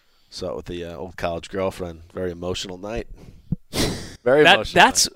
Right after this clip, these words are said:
Speaker 1: night.
Speaker 2: I think we should, from the N F L's account, tweet that line and see if that gets back to the Hans's household.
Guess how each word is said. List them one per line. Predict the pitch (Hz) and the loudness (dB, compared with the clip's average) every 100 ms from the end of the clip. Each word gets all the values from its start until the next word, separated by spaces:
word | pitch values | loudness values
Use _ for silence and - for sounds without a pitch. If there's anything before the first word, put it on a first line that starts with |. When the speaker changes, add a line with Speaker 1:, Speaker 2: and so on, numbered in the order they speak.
| - | -8
Speaker 1:
night. | - | 0
Speaker 2:
I | 196 | 0
think | - 175 | 2 -2
we | 175 170 175 | -2 -2 0
should, | - 151 | 0 0
from | - 165 | 2 4
the | 156 | 4
N | 156 | 2
F | 156 | 4
L's | 156 139 | 2 2
account, | - 156 139 | 0 -2 0
tweet | - 170 165 - | 0 2 2 0
that | 151 160 170 | 4 4 4
line | 147 139 143 143 - - - | -2 -2 -4 -8 -8 -8 -6
and | 156 | -2
see | - 165 | 4 6
if | 165 | 6
that | 165 | 4
gets | 156 151 | 2 2
back | - 156 156 - | 4 6 6 2
to | 151 | -2
the | 143 147 | 0 -4
Hans's | 139 151 151 147 139 | 0 0 0 0 0
household. | 156 147 - 156 - | 2 2 2 -4 -6